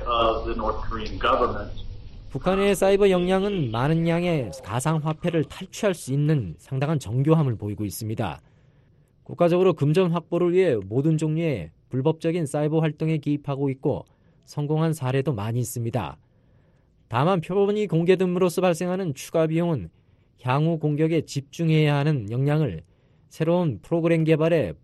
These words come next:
Speaker 2: 분산하는 효과를 낳습니다. 나아가 기존 소프트웨어가 북한에서 제작됐다는 점이 공개됨으로써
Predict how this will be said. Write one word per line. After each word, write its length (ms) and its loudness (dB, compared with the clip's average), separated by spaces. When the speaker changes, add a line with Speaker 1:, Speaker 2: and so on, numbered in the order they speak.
Speaker 2:
분산하는 580 2
효과를 320 -2
낳습니다. 680 -6
나아가 340 2
기존 300 -2
소프트웨어가 960 2
북한에서 600 0
제작됐다는 800 0
점이 160 2
공개됨으로써 920 0